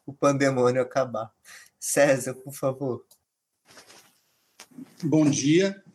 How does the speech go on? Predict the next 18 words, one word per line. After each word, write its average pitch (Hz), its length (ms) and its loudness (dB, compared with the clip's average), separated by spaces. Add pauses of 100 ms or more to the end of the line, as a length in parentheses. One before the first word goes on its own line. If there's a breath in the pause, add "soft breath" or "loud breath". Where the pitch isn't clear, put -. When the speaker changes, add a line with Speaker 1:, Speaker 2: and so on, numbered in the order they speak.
(640 loud breath)
Speaker 2:
Queria 151 220 -6
começar 143 960 -6
agradecendo 131 840 -8
já, 151 380 -8 (220)
é, 127 280 -16
o, 131 360 -12
o 135 40 -8
convite 131 420 -14
que - 40 -20
o - 40 -20
Paulinho 131 360 -10
fez 156 500 -8
de, 123 180 -20 (600)
desse, 131 680 -8
desse 131 300 -6
momento 147 640 -4
de - 140 -18
troca, 170 680 -12